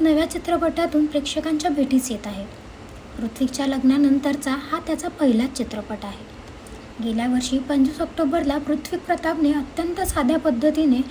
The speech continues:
लग्न सोहळा पार पाडला होता. प्राजक्ता वायकुळीच्याशी लग्नगाठ बांधून पृथ्वीने आयुष्याच्या नव्या प्रवासाला सुरुवात केली होती. पृथ्वी आणि प्राजक्ताचं नोंदणी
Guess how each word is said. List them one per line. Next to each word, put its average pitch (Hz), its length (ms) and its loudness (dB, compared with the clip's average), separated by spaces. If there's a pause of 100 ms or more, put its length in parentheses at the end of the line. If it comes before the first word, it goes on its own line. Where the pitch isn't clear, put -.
(420)
लग्न 269 220 6
सोहळा 285 280 4
पार 226 280 -4
पाडला 202 340 -6
होता. 196 220 -10 (640)
प्राजक्ता 254 520 -4
वायकुळीच्याशी 320 880 2
लग्नगाठ 339 540 4
बांधून 311 360 4
पृथ्वीने 311 580 0
आयुष्याच्या 285 500 0
नव्या 277 260 4
प्रवासाला 302 560 0
सुरुवात 214 300 -2 (120)
केली 208 140 -6
होती. 202 260 -12 (1040)
पृथ्वी 240 340 0
आणि 262 200 6
प्राजक्ताचं 302 720 0
नोंदणी 320 380 2